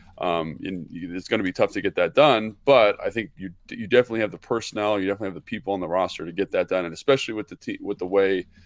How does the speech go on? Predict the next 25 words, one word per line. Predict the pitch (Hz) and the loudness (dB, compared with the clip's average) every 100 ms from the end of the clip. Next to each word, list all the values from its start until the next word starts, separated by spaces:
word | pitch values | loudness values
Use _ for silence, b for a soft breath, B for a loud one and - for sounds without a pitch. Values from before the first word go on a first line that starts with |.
| b b | b b
the, | 90 95 87 | -2 0 2
um, | 85 85 80 78 - _ _ _ _ _ _ _ _ 107 | 0 0 -4 -10 -18 _ _ _ _ _ _ _ _ -4
defensive | 120 110 101 90 | 0 0 -2 0
front's | 110 104 - | 0 0 -2
been | 95 | -2
stopping | - 101 101 | 4 4 4
the | 98 | 0
run | 104 | 0
the | 101 | 2
past | 107 101 - | 0 0 -2
couple | 90 101 | -4 0
weeks, | 104 101 | 0 -2
I, | 78 | -10
th-, | - | -10
I | 95 | -6
think | 110 | -6
you're | 95 | -4
gonna | 95 87 | -4 -2
be | |
in | 95 | -2
a | 85 | -2
really | 95 98 98 95 | 0 2 2 0
good | 90 - | -4 -6
spot, | - 85 90 - b b b - | -2 2 2 0 b b b 0
um, | 85 85 85 - | 2 2 0 -8